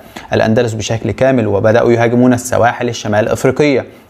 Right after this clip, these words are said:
طلبتم منهم بالفعل أن يتصدوا لهذه الهجمات في عام ألف وخمسمية وستاشر.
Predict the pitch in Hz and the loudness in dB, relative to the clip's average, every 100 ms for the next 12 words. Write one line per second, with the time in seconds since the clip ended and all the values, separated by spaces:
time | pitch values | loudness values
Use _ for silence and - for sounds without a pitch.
0 | - - 113 - 131 123 151 143 156 151 | -10 -2 0 0 0 2 2 2 2 0
1 | - 165 120 - 98 95 104 127 127 131 | -2 -4 -4 -4 -6 -6 -2 -2 2 2
2 | 123 123 131 131 139 151 - - - 101 | 2 2 0 0 0 0 -2 -8 -2 0
3 | 117 127 120 120 123 117 107 127 123 - | 2 -2 -2 -4 -4 -4 0 0 2 0
4 | - | -2